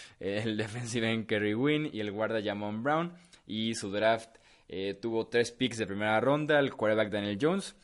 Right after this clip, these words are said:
el tackle defensivo Dexter Lawrence y el cornerback, eh, DeAndre Baker. Con los Giants, em,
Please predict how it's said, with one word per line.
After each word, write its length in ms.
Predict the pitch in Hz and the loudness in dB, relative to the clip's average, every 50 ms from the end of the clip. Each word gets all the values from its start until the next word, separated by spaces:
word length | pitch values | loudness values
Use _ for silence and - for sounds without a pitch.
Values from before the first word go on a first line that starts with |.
| _ - - | _ -16 -14
el 100 | - 90 | -12 -4
tackle 280 | - 110 107 - 107 104 | -2 -2 -2 0 -2 -2
defensivo 460 | 98 - 98 98 95 107 101 101 101 | -2 -4 -6 -6 -6 -4 -2 -2 -2
Dexter 380 | 101 98 - - - - 107 110 | -2 -2 -4 -6 -4 -2 0 2
Lawrence 420 | 120 131 135 139 143 139 139 - - - - - _ | 4 4 4 2 2 -2 -4 -10 -14 -20 -20 -20 _
y 140 | - 95 104 | -4 -2 -2
el 180 | 104 104 - | 0 -2 -2
cornerback, 580 | - 113 113 117 113 113 110 113 113 - - - - | 0 0 0 2 0 0 0 0 0 -2 -4 -8 -6
eh, 340 | 98 95 95 95 92 92 87 | -4 -2 -2 0 -2 -2 -4
DeAndre 340 | 95 95 98 98 95 95 98 | -4 -4 -4 -4 -4 -2 0
Baker. 500 | 95 107 110 107 - - 104 - - - _ _ - - - _ _ _ _ _ _ _ _ - - - - - - - - - _ _ | 0 2 0 0 -2 -4 -6 -6 -6 -12 _ _ -20 -20 -20 _ _ _ _ _ _ _ _ -20 -20 -20 -20 -20 -20 -20 -20 -20 _ _
Con 260 | 165 170 175 175 175 | 4 6 6 6 6
los 200 | 170 165 147 123 | 4 4 4 2
Giants, 800 | 120 131 135 135 131 131 123 120 113 110 104 - - - - - 135 - | 6 8 10 10 10 8 6 4 4 2 0 -4 -6 -8 -8 -8 -8 -2
em, 960 | - 113 110 110 110 113 113 113 113 113 113 113 110 110 110 110 113 113 110 | 2 4 4 6 8 8 8 8 8 6 6 4 2 -2 -2 -4 -4 -6 -6